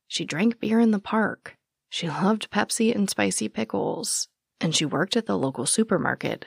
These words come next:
Star Mart, where she just finished training to be a cashier. On her seventeenth birthday, on March twenty-sixth, nineteen ninety-five,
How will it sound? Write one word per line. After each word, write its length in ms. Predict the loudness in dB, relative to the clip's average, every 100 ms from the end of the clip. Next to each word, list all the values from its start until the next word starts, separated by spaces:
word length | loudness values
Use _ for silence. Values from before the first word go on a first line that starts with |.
| _
Star 340 | -4 2 4
Mart, 420 | 4 2 -2 -4 -6
where 180 | -4 -2
she 220 | -2 -4
just 380 | -2 0 0 -2
finished 340 | -2 -2 -2
training 320 | -4 0 0
to 100 | 0
be 140 | 0 -2
a 80 | -2
cashier. 800 | -4 -2 0 0 -2 -6 -10 -16 _ _ _ _ _ _ _
On 80 | -4
her 80 | 0
seventeenth 560 | 2 4 4 4 2 2
birthday, 600 | -2 -2 -4 -4 -4 -6 -8
on 120 | -6
March 320 | -2 0 0
twenty-sixth, 640 | 0 -2 -2 -2 -4 -6 -6
nineteen 360 | -6 -2 0
ninety-five, 800 | 0 -2 -4 -6 -8 -8 -8 -10